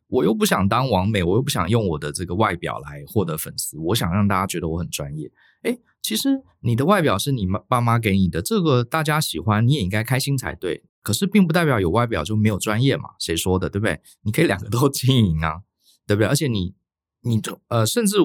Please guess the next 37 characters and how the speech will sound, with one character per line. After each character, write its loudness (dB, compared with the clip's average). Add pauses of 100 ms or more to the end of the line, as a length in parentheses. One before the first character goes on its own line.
(220)
是 -4
我 6
的 0
话， 2
我 4
可 0
能 -4
会 2 (180)
让 2
大 2
家 2
知 -4
道 2
我 0
有 0
另 -4
外 -6
一 -20
个 -14
频 -20
道， -14 (120)
对 0
不 2
对？ 0 (160)
只 -8
是 -2
说 0
我 4
两 0
个 -10
频 -10
道 -4
是 -12
分 -8
开 -6
来 -10
的。 -20